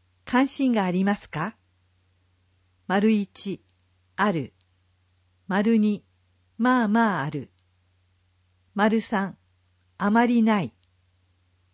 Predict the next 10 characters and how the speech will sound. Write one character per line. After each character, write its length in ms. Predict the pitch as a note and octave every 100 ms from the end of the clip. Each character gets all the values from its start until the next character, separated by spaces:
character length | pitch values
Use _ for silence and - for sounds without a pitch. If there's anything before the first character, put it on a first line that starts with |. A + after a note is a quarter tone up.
| _
丸 360 | - G3 G#3 A3+
四、 340 | A3 F#3+ C3+ C#3 _ _ _ _ _ _ _
な 180 | G3 F#3
い。 140 | E3 - _ _ _ _ _ _ _ _ _ _ _ _ _ _ _ _ _ _ _
問 260 | A#3+ A#3+
い 40 | A#3
四、 280 | A3 F#3 - _ _ _ _ _ _ _ _ _ _ _
そ 200 | - C4+
の 140 | A#3+
他 260 | G3 D3+